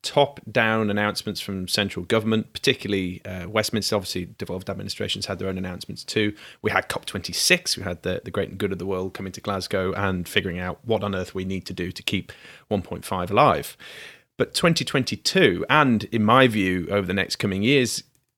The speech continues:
we're moving now from targets to implementation, and that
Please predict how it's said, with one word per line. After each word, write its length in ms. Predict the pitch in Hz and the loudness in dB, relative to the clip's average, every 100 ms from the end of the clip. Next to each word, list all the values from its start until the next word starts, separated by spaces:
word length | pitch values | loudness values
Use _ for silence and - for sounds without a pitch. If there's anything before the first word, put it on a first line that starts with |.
| - | -6
we're 200 | 117 123 | 0 4
moving 500 | 117 135 147 131 113 | 6 6 4 4 4
now 320 | 117 117 113 | 6 6 4
from 320 | 107 110 104 | 2 0 0
targets 400 | 101 113 107 101 | 2 2 4 0
to 100 | - | -2
implementation, 840 | 104 - 101 98 113 120 - 160 - _ _ | -2 0 -2 0 2 2 2 -2 -6 _ _
and 120 | 120 135 | 4 4
that 200 | - | 2